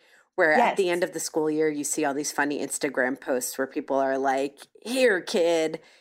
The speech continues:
Speaker 1: And it's a picture of, like, you know, a parent throwing a Doritos bag at a kid's face or something funny <laughs> like that. Like,
Speaker 2: Yes,
Speaker 1: "I'm
Speaker 2: I actually
Speaker 1: done."
Speaker 2: really love those.
Speaker 1: It's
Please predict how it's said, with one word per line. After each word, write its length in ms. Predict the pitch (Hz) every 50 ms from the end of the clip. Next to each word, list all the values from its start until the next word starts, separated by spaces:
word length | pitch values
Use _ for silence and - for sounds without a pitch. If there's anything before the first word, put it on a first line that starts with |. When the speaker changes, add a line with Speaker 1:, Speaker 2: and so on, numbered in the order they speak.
| _ _ -
Speaker 1:
And 100 | 165 160
it's 140 | 151 -
a 60 | 170 165
picture 460 | - - - - - - 165 147 143
of, 160 | 139 135 -
like, 420 | 160 143 131 135 135 135 - - -
you 100 | - 165
know, 160 | 151 139 131
a 60 | 127 127
parent 420 | - - 165 147 143 131 - -
throwing 360 | - - 156 151 143 139 139 135
a 60 | 131
Doritos 560 | 135 - 131 127 127 131 120 113 104 - -
bag 360 | - 110 104 123 135 135 127
at 80 | - -
a 60 | -
kid's 420 | - - - 135 135 127 - - -
face 380 | - 131 127 127 - - - -
or 60 | -
something 440 | - - - 139 - - - - -
funny 320 | - - - - - - -
<laughs> 0 |
like 340 | - - - 247 233 - -
that. 400 | 262 - - - 269 247 - - - 233 233 -
Like, 140 | 208 190 175
Speaker 2:
Yes, 280 | 190 269 294 262 226 247 254
Speaker 1:
"I'm 60 | -
Speaker 2:
I 40 | 277
actually 400 | - 262 339 370 370 359 381 349
Speaker 1:
done." 80 | 262 202
Speaker 2:
really 280 | 214 208 208 208 196 190
love 320 | 190 190 180 175 160 -
those. 460 | - 147 147 143 143 147 151 160 - - - - -
Speaker 1:
It's 160 | - 240 -